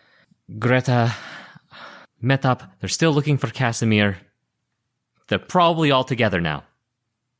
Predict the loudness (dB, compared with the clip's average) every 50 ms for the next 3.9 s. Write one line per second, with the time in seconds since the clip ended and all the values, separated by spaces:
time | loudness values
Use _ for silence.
0 | _ _ _ _ _ _ -2 0 2 2 2 0 -4 _ _ _ -20 -20 -20 -20
1 | -20 -20 _ _ _ _ _ _ 0 0 0 0 -2 -6 -14 -14 -16 _ _ _
2 | _ _ _ _ _ _ _ _ _ _ _ _ _ _ _ _ _ -14 -10 -2
3 | 0 2 4 4 4 2 2 4 4 4 4 2 2 0 0 -2 -2